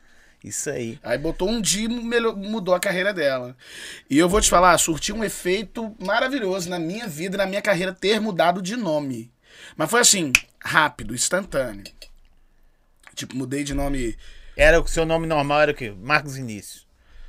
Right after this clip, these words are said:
Speaker 2: Era Marcos Vinícius. E, e de, na, na, na carreira, o nome de, de batismo era o nome artístico. A vida toda. Eu fiz o Fama na Globo e tudo isso com, com, como Marcos
Speaker 1: Eu
Speaker 2: Vinícius.
Speaker 1: esqueci de falar,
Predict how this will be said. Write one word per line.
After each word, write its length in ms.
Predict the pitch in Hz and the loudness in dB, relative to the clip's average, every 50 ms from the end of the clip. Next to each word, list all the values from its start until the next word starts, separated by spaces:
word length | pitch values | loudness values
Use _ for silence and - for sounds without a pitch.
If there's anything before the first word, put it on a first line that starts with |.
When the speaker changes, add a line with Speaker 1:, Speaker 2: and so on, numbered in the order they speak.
| - - - - - - - | -16 -18 -18 -20 -20 -12 -6
Speaker 2:
Era 160 | 107 117 123 | -4 -4 -4
Marcos 800 | 123 123 120 123 127 123 - - - 156 170 165 - - - - | -4 -4 -6 -8 -8 -10 -10 -10 -10 -8 -8 -8 -8 -10 -10 -12
Vinícius. 680 | - 160 180 202 160 123 110 - - - - - - - _ _ _ - | -12 -10 -6 -6 -6 -6 -6 -8 -10 -10 -12 -14 -14 -16 _ _ _ -8
E, 280 | - 143 151 151 147 147 - | -4 -4 -2 -2 -2 -2 -4
e 120 | 147 135 120 123 90 117 123 113 - | -4 -4 -6 -8 -10 -10 -10 -10 -10
de, 400 | 117 120 104 107 110 - - - 120 113 - - | -12 -16 -14 -10 -8 -8 -8 -8 -10 -12 -14 -10
na, 220 | 120 127 135 160 165 | -8 -6 -2 -2 -2
na, 140 | 139 110 | -2 -2
na 100 | 120 143 | -2 0
carreira, 680 | 147 196 190 - - 139 139 143 180 190 175 147 135 127 | 2 2 2 2 0 0 0 2 2 4 4 4 4 2
o 60 | 123 | 2
nome 240 | 123 135 143 156 143 | 0 -2 -2 -4 -4
de, 460 | 135 135 131 123 127 123 110 104 98 92 92 90 | -4 -4 -4 -4 -4 -6 -6 -8 -10 -14 -18 -18
de 140 | 98 104 113 | -14 -10 -6
batismo 480 | 131 147 147 - - 143 143 151 160 160 | -4 -4 -2 -2 -2 -4 -4 -4 -2 -2
era 100 | 160 170 | -2 -2
o 60 | 175 | -2
nome 160 | 170 165 190 | -2 -2 -2
artístico. 520 | 214 214 - - 175 151 131 - - - - - - - - - - - - - - - - - | -2 -2 -2 -4 -4 -4 -6 -8 -10 -14 -18 -20 -20 -20 -20 -20 -18 -16 -14 -14 -14 -14 -14 -12
A 100 | - 87 | -12 -10
vida 240 | 110 120 135 180 220 | -8 -6 -4 -4 -4
toda. 460 | 220 - 170 147 160 175 156 135 127 | -2 -2 -2 0 0 0 -2 -2 -4
Eu 420 | 127 123 120 120 113 110 107 117 113 | -6 -6 -6 -8 -8 -8 -10 -10 -10
fiz 220 | - - 131 127 | -8 -8 -6 -4
o 60 | 175 | -4
Fama 440 | 175 - - 131 131 143 175 185 190 | -4 -2 0 2 2 2 2 0 0
na 120 | 180 147 | 0 -2
Globo 560 | 131 127 127 131 131 143 165 180 175 156 151 147 | -2 -2 -2 0 0 2 2 2 0 0 -4 -6
e 40 | |
tudo 300 | 143 - 165 165 175 170 | -2 -2 0 2 4 4
isso 260 | 151 151 165 165 - 175 | 4 4 4 2 0 -2
com, 440 | 175 185 185 185 185 185 180 180 | -2 -4 -2 -2 -2 -4 -6 -6
com, 260 | 170 160 160 160 151 - | -6 -6 -6 -6 -4 -4
como 220 | - 147 151 156 | -6 -6 -4 -4
Marcos 320 | 147 143 147 151 - - | -2 -2 -4 -4 -4 -6
Speaker 1:
Eu 60 | 170 165 | -8 -6
Speaker 2:
Vinícius. 280 | 139 143 165 156 139 | -4 -4 -2 -2 -2
Speaker 1:
esqueci 220 | 147 - - 135 131 | -4 -4 -4 -6 -6
de 80 | - | -6
falar, 280 | - 131 120 113 123 | -6 -4 -4 -4 -6